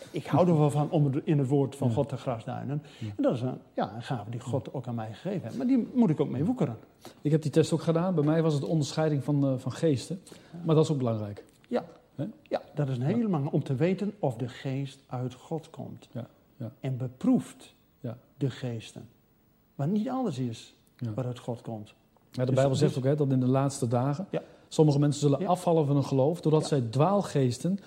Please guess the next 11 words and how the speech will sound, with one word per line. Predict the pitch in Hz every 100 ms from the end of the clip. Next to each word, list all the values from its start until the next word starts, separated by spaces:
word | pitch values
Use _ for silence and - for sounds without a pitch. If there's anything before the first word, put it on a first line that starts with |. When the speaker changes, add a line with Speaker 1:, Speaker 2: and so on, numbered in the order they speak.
| -
Speaker 1:
Ja. | 165
Speaker 2:
en | 139
leringen | 139 160 214 175 165 175
van | 170 156 135
boze | 160 156 143
geesten | - 196 -
volgen. | - 127 117 98 - - -
En | 156
dan | 165
zie | 143 226
je | 151